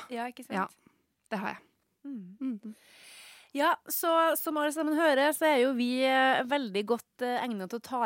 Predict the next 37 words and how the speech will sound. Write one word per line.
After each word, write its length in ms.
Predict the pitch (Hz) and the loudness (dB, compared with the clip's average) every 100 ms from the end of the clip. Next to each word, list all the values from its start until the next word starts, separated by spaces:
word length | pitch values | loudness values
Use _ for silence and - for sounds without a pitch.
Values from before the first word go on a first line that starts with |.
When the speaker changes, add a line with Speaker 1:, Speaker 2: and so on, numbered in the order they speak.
| 165 | -2
Speaker 1:
imot 300 | 160 170 233 | -4 -6 -6
en 80 | 220 | -6
operasanger 580 | 175 165 160 170 175 | -6 -6 -4 -2 0
her. 300 | 220 262 294 392 | 6 8 8 6
Speaker 2:
<laughs> 40 | - 523 - - 277 - 302 | 4 2 0 -4 -6 -6 -4
Ja. 240 | 330 262 247 | 4 6 6
Speaker 1:
<laughs> 220 | 330 - 269 - | 4 -2 -4 2
Ja. 100 | 233 | 4
Speaker 2:
Ja, 80 | 226 | 4
men 180 | 226 247 | 4 6
vi 140 | 277 | 10
er 140 | 269 | 10
jo 120 | 247 277 | 10 6
veldig 300 | 311 202 226 | 2 2 2
glad 360 | 208 180 185 | 6 8 6
i 120 | 220 226 | 4 -2
opera, 200 | 214 302 | 2 4
men 80 | |
det 100 | 294 | 4
er 40 | 294 | 4
klart 180 | 294 294 | 2 2
at, 140 | 277 247 - | -2 -4 -2
at 160 | 262 | -2
vi, 300 | 240 247 262 262 - - | -2 0 0 -2 -8 -6
at 200 | - 233 | -4 -4
vi, 180 | 220 240 233 233 233 208 | -2 0 0 0 -2 -4
vi, 180 | 208 226 220 _ | -6 -6 -6 _
vi 160 | - 240 | -8 -6
kan 280 | - 185 180 | -2 -2 0
jo 140 | 190 | 0
ikke 480 | 254 - 196 196 202 - | -2 -4 2 4 2 -2
så 220 | - - | -6 -2
veldig 340 | 240 233 180 180 | 0 0 0 0
mye 140 | 202 | -2
kanskje 300 | 202 180 185 | -2 -4 -4
om 200 | 175 185 | -4 -2
liksom 400 | 190 185 180 175 | -4 -6 -4 -2